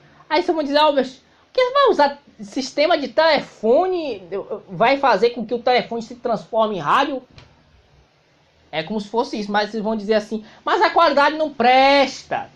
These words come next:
Escuta, escute, escute o que eu vou falar.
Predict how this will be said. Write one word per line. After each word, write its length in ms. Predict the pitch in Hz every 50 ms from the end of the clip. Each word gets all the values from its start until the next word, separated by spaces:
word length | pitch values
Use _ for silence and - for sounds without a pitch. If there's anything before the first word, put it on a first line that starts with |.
| _ _ _ _ _ _ _ - - - - _ -
Escuta, 580 | 175 - - - - 277 277 262 - - - - - - - - _ - - - - -
escute, 460 | - - - - 214 208 - - - - - - - - _ _ _ - - - - - - - - - -
escute 280 | - - - 220 220
o 40 | 208
que 60 | 214
eu 40 | 196
vou 80 | 185 185
falar. 420 | - 180 151 127 107 101 - -